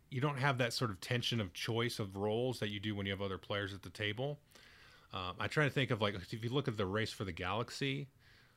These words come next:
solo rules, which are, to be fair, convoluted and complicated, but they do kind of work out pretty well.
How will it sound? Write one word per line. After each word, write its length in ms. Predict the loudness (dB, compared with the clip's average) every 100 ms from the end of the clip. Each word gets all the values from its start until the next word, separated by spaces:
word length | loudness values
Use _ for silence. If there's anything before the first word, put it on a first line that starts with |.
| -12
solo 600 | -2 4 6 6 4 4
rules, 400 | 2 4 4 4
which 240 | 2 0 -4 -16 -10 4
are, 300 | 8 8 6 -2
to 100 | 2
be 160 | 4
fair, 320 | 6 8 8 6
convoluted 800 | 4 4 4 2 2 2 0 -2
and 140 | -4
complicated, 640 | 0 0 0 -2 -2 -2 -2
but 140 | -2
they 140 | 0 0
do 160 | 0
kind 200 | 0 -2
of 80 | -2
work 280 | -2 -2 -2
out 180 | -2 -4
pretty 220 | -8 -6
well. 340 | -4 -4 -6